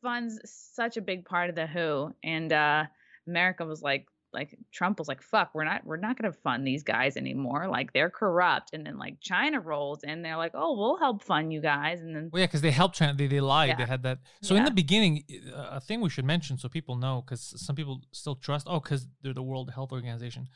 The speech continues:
Speaker 2: So the reason why Trump and a lot of other leaders now in Italy, why they're pissed at them is because in the beginning,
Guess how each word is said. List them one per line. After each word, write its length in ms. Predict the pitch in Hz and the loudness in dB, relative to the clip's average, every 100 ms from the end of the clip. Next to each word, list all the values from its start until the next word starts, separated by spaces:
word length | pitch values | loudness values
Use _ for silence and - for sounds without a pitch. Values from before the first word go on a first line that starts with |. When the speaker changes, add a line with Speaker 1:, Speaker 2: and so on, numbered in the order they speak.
| - - _ | -20 -20 _
Speaker 2:
So 100 | - | 0
the 140 | 147 | 2
reason 340 | 156 262 247 170 | 4 2 2 4
why 300 | 156 170 165 - | 4 4 2 -2
Trump 320 | - 160 170 | -2 0 2
and 100 | 135 | 2
a 20 | |
lot 140 | 143 | 2
of 80 | 170 | 4
other 160 | 147 147 | 2 2
leaders 260 | 131 147 | 0 0
now 160 | 131 139 | 2 2
in 80 | 135 | 0
Italy, 220 | 143 139 | -2 -4
why 160 | 131 156 | 0 0
they're 120 | 147 | 0
pissed 280 | - 160 135 | -2 -4 -4
at 100 | 127 | -6
them 200 | 120 131 _ _ _ - | -4 -6 _ _ _ -12
is 100 | 131 | -8
because 220 | 131 135 | -4 -4
in 140 | 160 | -2
the 60 | 196 | -2
beginning, 500 | 196 139 135 160 | -2 -2 0 0